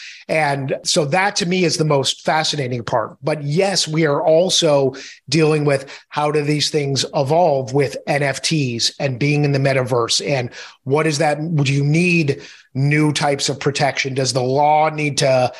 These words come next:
catch up? How is it going to address it? Um, and all of these things. And that's what makes trademark law really fun, is that it's, like, always new and different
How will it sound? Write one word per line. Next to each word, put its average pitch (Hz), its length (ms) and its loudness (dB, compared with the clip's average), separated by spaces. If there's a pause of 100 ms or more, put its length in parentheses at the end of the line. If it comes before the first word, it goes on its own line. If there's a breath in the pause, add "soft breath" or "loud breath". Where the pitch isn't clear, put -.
(260 loud breath)
catch 143 320 -4
up? 160 180 0
How 147 240 0
is 139 120 0
it 139 80 -4
going 135 320 2
to 127 460 0 (320 loud breath)
address 135 560 -2
it? 135 260 -6 (320 loud breath)
Um, 123 500 0
and 143 160 0
all 147 140 2
of 143 60 0
these 143 180 -2
things. 180 240 2
And 151 260 -2 (800 loud breath)
that's 180 200 0
what 196 100 0
makes 180 240 -2
trademark 151 400 0
law 151 120 4
really 135 260 0
fun, 160 380 0
is 180 180 0
that 151 120 0
it's, 135 120 -2
like, - 220 -6
always 170 500 2
new 151 240 4
and 143 100 -2
different 165 480 0